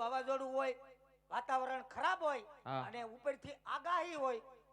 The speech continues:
Speaker 1: કે વરસાદ બે ત્રણ દી બહબહાટો બોલાવશે, બહુ વરસાદ આવે તો અંદરા ધાર પાણી આમાં જ પડે, ટીપણા ને ટીપણા ભરી લો.
Speaker 2: એમ.
Speaker 1: અને ટી વી માં કેમ રિમોટ આવે,
Speaker 2: હા.
Speaker 1: એમ આમાં રિમોટ આવે.
Speaker 2: પ્રધાનજી, પાઘડીમાં રિમોટ ન હોય?
Speaker 1: આવે.
Speaker 2: ન હોય?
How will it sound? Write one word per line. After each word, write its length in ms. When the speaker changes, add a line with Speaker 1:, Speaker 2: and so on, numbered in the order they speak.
Speaker 1:
કે 140
વરસાદ 320
બે 140
ત્રણ 180
દી 180
બહબહાટો 540
બોલાવશે, 500
બહુ 220
વરસાદ 400
આવે 200
તો 100
અંદરા 320
ધાર 220
પાણી 220
આમાં 240
જ 100
પડે, 200
ટીપણા 320
ને 60
ટીપણા 300
ભરી 280
લો. 120
Speaker 2:
એમ. 180
Speaker 1:
અને 160
ટી 160
વી 140
માં 120
કેમ 180
રિમોટ 440
આવે, 140
Speaker 2:
હા. 180
Speaker 1:
એમ 120
આમાં 320
રિમોટ 280
આવે. 200
Speaker 2:
પ્રધાનજી, 400
પાઘડીમાં 600
રિમોટ 260
ન 100
હોય? 280
Speaker 1:
આવે. 200
Speaker 2:
ન 60
હોય? 340